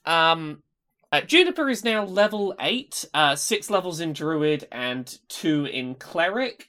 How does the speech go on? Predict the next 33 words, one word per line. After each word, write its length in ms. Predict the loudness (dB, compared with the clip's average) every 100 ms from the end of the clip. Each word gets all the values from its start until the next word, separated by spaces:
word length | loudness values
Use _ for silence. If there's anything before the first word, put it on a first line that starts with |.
| -4
Um, 440 | 0 0 -2 -8 _ -20 _ _ 4
I 80 | 6
worked 320 | 8 6 6
out 220 | 2 4
last 300 | 4 4 2
level 320 | 2 4 6
up, 240 | 6 4 -2
uh, 280 | 2 2 2
some 260 | -4 -4 0
things 340 | 0 2 4
I, 280 | 4 4 4
I 120 | 2
got 400 | 4 6 6 4 _ -14
shouldn't 340 | 0 0 2
have 120 | -2
taken 280 | 2 2 4
up 140 | -2 -4
spell 340 | 0 0 0
slots, 380 | -2 0 0 -2
so 140 | -2
I 100 | -2
got 200 | -2 -4
some, 340 | -4 -6 -6 -8
some 320 | -8 -6 -6
extra 340 | -6 -6 -12
stuff 300 | -2 -2 -2
because 260 | -6 -6 -2
I 140 | -2
had 200 | -2 -6
to 80 | -8
juggle 300 | -4 -4 -4
around 320 | -4 -4 -6
slightly. 540 | -6 -4 -4 -4 -8